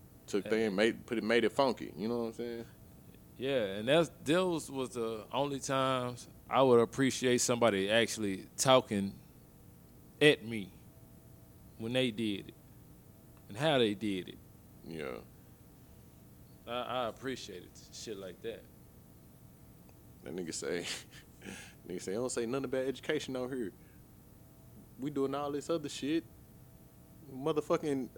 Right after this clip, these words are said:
Speaker 1: hey, he went off. I'm telling you,
Speaker 2: Yeah.
Speaker 1: like,
Speaker 2: Yeah,
Speaker 1: and this was
Speaker 2: it's
Speaker 1: him talking to his people. This wasn't him at no rally. Like, this was him sitting down, talking to people. Uh, they was trying to make a bill.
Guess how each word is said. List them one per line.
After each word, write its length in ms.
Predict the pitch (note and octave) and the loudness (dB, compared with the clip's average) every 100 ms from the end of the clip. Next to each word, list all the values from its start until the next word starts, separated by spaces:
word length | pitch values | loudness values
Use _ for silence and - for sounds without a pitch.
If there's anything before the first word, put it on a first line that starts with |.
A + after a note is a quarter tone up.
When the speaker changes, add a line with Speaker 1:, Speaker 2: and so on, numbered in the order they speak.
| - | -2
Speaker 1:
hey, 280 | B2 G#2+ G#2 | 2 2 2
he 80 | G#3+ | 2
went 240 | G#3+ A2 | 2 2
off. 260 | B2+ A#2 G2+ | 4 4 4
I'm 140 | D#3+ | -2
telling 300 | - C#3 A2+ | 2 2 2
you, 100 | G2 | -2
Speaker 2:
Yeah. 120 | G2 F#2 | 0 0
Speaker 1:
like, 220 | G2 F2 - - - - - - - - - - - - | 0 -6 -14 -20 -20 -20 -20 -20 -20 -20 -20 -20 -20 -16
Speaker 2:
Yeah, 120 | G2 G#2+ | -4 2
Speaker 1:
and 100 | A#2+ | 4
this 140 | A3 | 6
was 120 | - | 6
Speaker 2:
it's 40 | - | 4
Speaker 1:
him 120 | B2+ | 4
talking 260 | C#3 B2 A#2+ | 6 6 6
to 140 | C3+ | 4
his 140 | A#2+ G#2 | 4 4
people. 340 | D#3 E3+ A2+ | 4 6 6
This 180 | A#2+ E3+ | 4 6
wasn't 200 | D#3 B2+ | 6 6
him 240 | C#3 D#3 B2 | 6 4 4
at 100 | A#2 | 4
no 140 | A2 | 4
rally. 460 | G2+ B2+ C3 F#2 F2 | 6 6 6 2 0
Like, 240 | F#2 F2+ | -2 2
this 180 | C#3+ - | 2 2
was 160 | G#2+ | 0
him 400 | B2+ A2 G2 F2+ F2 - - | 2 0 0 -4 -10 -18 -14
sitting 380 | - C3 C3+ B2+ | -4 0 0 2
down, 420 | B2 A#2+ A2+ G#2+ - - - - - - - | 2 2 0 -2 -8 -20 -20 -20 -20 -20 -14
talking 240 | - B2 A2+ | -2 -2 0
to 120 | B2 | -2
people. 760 | A#2 A#2 A2 G#2+ G2+ G#2+ G2+ F2+ | -2 -2 0 0 2 2 2 0
Uh, 40 | - - | -4 -4
they 100 | A2 | -2
was 80 | A#2+ | 2
trying 140 | B2 | 0
to 40 | A2 | 2
make 160 | G#2+ | -2
a 60 | E2+ | -4
bill. 480 | D#2+ A#2 A2+ E2+ | -2 2 2 0